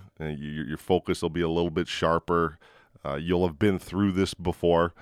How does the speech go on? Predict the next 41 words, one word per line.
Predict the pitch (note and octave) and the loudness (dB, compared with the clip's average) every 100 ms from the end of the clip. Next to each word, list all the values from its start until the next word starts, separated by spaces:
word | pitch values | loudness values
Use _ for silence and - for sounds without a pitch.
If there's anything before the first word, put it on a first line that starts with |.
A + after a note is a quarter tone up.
| - - _ _ - | -20 -20 _ _ -14
Um, | C2+ C2+ D2 | -12 -10 -4
a | E2+ | 2
lot | G2 D3 | 4 4
of | |
times, | - F#2+ F2 E2 | 2 2 2 2
honestly, | E2+ F2 - F2 D#2+ | 0 0 -2 0 0
uh, | D2 | -2
Dino, | D2+ D#2+ E2 D#2 D#2+ - - - _ | -4 -4 -2 0 -2 -4 -20 -20 _
you, | - F2+ | -4 -4
you | G2+ F#2 | 0 -2
see | - A#2+ A2+ | -2 -2 -2
kid, | G2+ G2 F#2+ - | 0 0 0 -4
kids | G2 F#2+ F2 | -2 0 2
have | F2 F2 D#2 | 2 2 2
their | E2+ | -2
career | D#2+ - E2 F2 | -2 -4 0 0
year | D#2+ E2 F2+ | 0 0 2
in | E2+ | 0
their | D#2 | -2
junior | D2+ D2 F2+ F#2 F#2 | -4 -4 -2 0 0
year, | D#2+ D#2+ G2 B2 G#2 _ | 0 0 0 -2 -14 _
um, | D#2+ C#2+ C#2 C#2 C2+ C#2+ _ _ - | -8 -6 -4 -6 -8 -14 _ _ -14
and | C2+ D2 D#2 | -10 -8 -2
that's | F2 - | -2 -2
kinda | - G2 F#2 | -2 2 2
when | E2+ F2+ | 2 2
the, | F2+ | 0
the | D#2+ E2+ | -2 -6
final | - G2 G2+ G2 | -2 2 2 2
part | F2 - F2+ F2+ | 0 2 2 2
of | D#2+ | -2
the | |
game | D#2+ E2 F2+ | -6 -4 -4
slowing | E2 F2 E2+ E2 | -4 -4 -4 -2
down | E2+ E2 | -2 -2
happens | D2+ E2 - E2 | 0 0 -2 -8
for | - | -10
collegiate | D#2+ F2 E2 E2+ | -10 -8 -6 -6
players | - E2 D#2+ E2+ D2 | -4 -2 0 -2 -4
is, | C#2 | -10
is | - D2+ C#2+ | -10 -10 -10